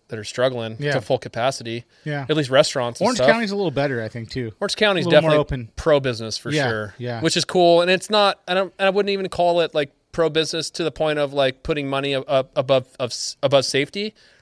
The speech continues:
Speaker 1: You know, look at all these hoops that, um, small businesses are having to jump through just to stay open at a twenty-five or fifty percent capacity. And then you're, you just keep moving the goal line for these guys, and,
Speaker 2: Yeah.
Speaker 1: and they're screwed, you know?
Speaker 2: Yeah.
Speaker 1: And it, we were the same way.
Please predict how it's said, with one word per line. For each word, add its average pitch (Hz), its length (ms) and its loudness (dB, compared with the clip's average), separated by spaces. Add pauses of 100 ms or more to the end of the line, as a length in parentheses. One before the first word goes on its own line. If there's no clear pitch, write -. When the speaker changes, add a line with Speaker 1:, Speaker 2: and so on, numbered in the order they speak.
(160)
Speaker 1:
You 202 80 -4
know, 220 40 -2
look 220 220 -4
at - 20 0
all 226 120 2
these 190 220 2
hoops 185 300 -4
that, 151 300 -2
um, 139 340 2 (220)
small 160 260 -2
businesses 147 340 -6
are 139 80 -6
having 151 220 -2
to 143 80 -6
jump 147 240 -4
through 151 140 -6
just 151 260 -6
to 147 60 -4
stay 147 260 -2
open 147 260 0
at 127 100 0
a 113 80 0
twenty-five 131 600 0
or 117 100 -4
fifty - 240 -10
percent 120 300 -12
capacity. 117 640 -6 (440)
And 139 160 -6
then 147 120 -2
you're, 143 180 -2
you 151 140 -6
just 139 200 -10
keep 165 140 -12
moving 160 220 -8
the 117 80 -8
goal 127 180 -2
line 123 220 -4
for 120 120 -12
these 113 140 -8
guys, 117 300 -4
and, 117 200 -12
Speaker 2:
Yeah. 131 80 -8
Speaker 1:
and 123 80 -6
they're 127 60 -2
screwed, 120 460 -6
you 110 80 -10
know? 117 140 -4
Speaker 2:
Yeah. 120 160 -8
Speaker 1:
And 160 140 -2 (120)
it, 185 120 -4
we 196 160 -2
were 247 120 0
the 185 80 -8
same 185 240 0
way. 147 300 0